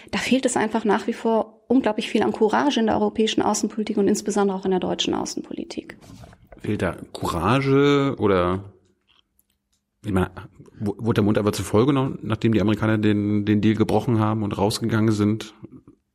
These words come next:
Speaker 2: Also war das quasi so ein Lip-Service quasi an die Öffentlichkeit, ja, wir wollen das retten, aber sie haben schon gewusst, dass das nicht klappen könnte, weil die Amerikaner so stark sind? Oder hast du ihnen das abgenommen, dass sie das wollen?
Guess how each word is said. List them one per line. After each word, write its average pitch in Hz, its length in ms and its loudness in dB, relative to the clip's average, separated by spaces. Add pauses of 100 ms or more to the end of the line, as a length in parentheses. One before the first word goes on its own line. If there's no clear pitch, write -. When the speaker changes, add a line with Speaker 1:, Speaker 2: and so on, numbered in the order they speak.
(300)
Speaker 2:
Also 95 180 0
war 95 80 2
das 98 160 -4
quasi 101 220 2
so 98 100 4
ein 101 60 4
Lip-Service 110 640 2
quasi 101 280 0
an 90 80 2
die 82 80 0
Öffentlichkeit, 107 400 0
ja, 98 120 -2
wir 87 120 0
wollen 95 260 2
das 95 240 -2
retten, 127 440 0
aber 95 180 0
sie 95 100 0
haben 98 100 0
schon 101 140 -2
gewusst, 95 380 0 (120)
dass - 220 -2
das - 360 -2 (520)
nicht 110 180 0
klappen - 280 0
könnte, 113 260 0
weil 101 140 2
die - 120 0
Amerikaner 101 360 0
so 101 120 0
stark 110 320 -2
sind? 139 320 -6 (100)
Oder 95 440 2
hast 107 160 0
du 92 60 2
ihnen 95 80 4
das 92 140 2
abgenommen, 78 480 -4
dass - 120 -10
sie - 80 -8
das - 320 -10 (580)
wollen? 80 420 -6